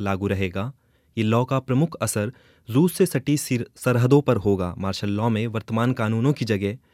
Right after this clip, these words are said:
सैन्य कानून ले लेते हैं। यूक्रेन के राष्ट्रपति पेट्रो पोरोशेंको ने मार्शल लॉ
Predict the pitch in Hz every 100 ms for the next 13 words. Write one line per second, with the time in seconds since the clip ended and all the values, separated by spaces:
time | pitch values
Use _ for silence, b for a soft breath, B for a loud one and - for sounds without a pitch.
0 | _ _ _ _ _ _ - 151 165 147
1 | 123 117 117 110 104 101 98 98 101 90
2 | - 104 107 110 104 104 104 117 - 98
3 | 98 127 b b - 139 _ 175 175 170
4 | 127 120 - 120 117 160 104 117 - b
5 | 120 131 185 160 151